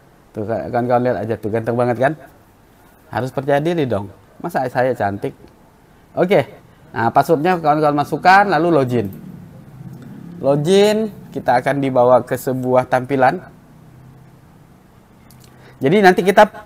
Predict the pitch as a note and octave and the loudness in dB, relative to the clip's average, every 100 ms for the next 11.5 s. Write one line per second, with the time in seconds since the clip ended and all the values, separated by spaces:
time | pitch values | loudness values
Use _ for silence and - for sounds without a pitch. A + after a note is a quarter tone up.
0 | - - E3 D#3+ D#3 D#3 E3 E3 E3 E3+ | -8 0 2 6 6 4 2 2 4 2
1 | E3 G3 A3 E3+ E3 F#3 G3 D3+ C3 D3 | 2 -2 -4 -4 -4 -2 0 2 2 2
2 | F#3+ F#3 - - - C3+ C3+ C#3 B2 G#2+ | -2 -6 -20 -20 -10 -8 -4 -4 -2 -4
3 | G2+ G#2+ - - - _ _ _ - - | -8 -14 -20 -20 -20 _ _ _ -20 -20
4 | - - - - _ A#2 A#2+ D3 A3+ A#3+ | -20 -20 -20 -20 _ -6 0 2 2 -2
5 | - - _ _ C3 C#3+ D#3 D#3 D#3 D#3 | -12 -20 _ _ -2 2 2 2 2 2
6 | E3 G3+ - - _ C#3+ D#3 E3 E3+ F3 | 0 0 -6 -20 _ 4 8 10 12 10
7 | G3+ A#3+ B3 B3 A#3 - - _ _ _ | 6 2 2 0 -2 -14 -20 _ _ _
8 | _ - E3 F3 F3 F3 A#3 E3 D#3+ F#3 | _ 2 2 6 6 6 2 4 2 0
9 | - _ _ _ _ - A2+ A2+ B2+ C#3+ | -8 _ _ _ _ -8 -6 -2 0 0
10 | C3 C3 C3 C3 C3 C#3 E3 D#3+ B2 B2+ | 0 0 2 0 0 2 2 2 -6 -8
11 | B2 C3 B2 D3+ F3+ | -8 -6 -6 -4 -4